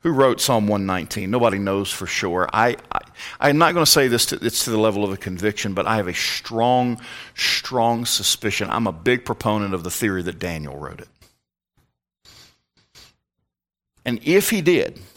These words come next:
it's interesting to read Psalm one nineteen from what we would think would be Daniel's perspective. Meditation, if, if this was Daniel or whoever it was, meditation was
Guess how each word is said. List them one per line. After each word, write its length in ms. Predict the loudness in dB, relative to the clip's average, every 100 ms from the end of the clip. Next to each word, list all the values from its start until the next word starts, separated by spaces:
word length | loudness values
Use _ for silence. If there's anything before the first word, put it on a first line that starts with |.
| -20 _ _ _ _ _ _ _ _ _ _ _ _ _ _ _ -10
it's 160 | -6
interesting 560 | 0 2 2 0 0 0
to 100 | 0
read 420 | -2 0 2 0
Psalm 360 | 0 2 2 2
one 180 | 0 0
nineteen 600 | -2 -4 -4 -4 -2 -4
from 260 | -6 -4
what 180 | -2 -2
we 120 | -2
would 160 | -4 -4
think 240 | -4 -4
would 100 | -6
be 120 | -8
Daniel's 440 | -4 -4 -4 -6 -8
perspective. 600 | -10 -10 -10 -10 -18 -20 _ _ _ _ _ _ _ _ _ _ _ _ _ _ _ _ _ _ _ _ _ _ _ _ _ _ _ _ _ _
Meditation, 840 | 0 4 4 2 4 2 2 -2 0
if, 220 | 0 0 -8 -14 -16 -6 -2
if 160 | 4
this 180 | 4 4
was 160 | 0 0
Daniel 460 | 4 4 6 4
or 160 | 4 2
whoever 600 | 2 4 6 6 6 2
it 120 | 2
was, 400 | 4 6 6 4
meditation 960 | 2 6 6 4 2 2 2 2 0 4
was 260 | 4 4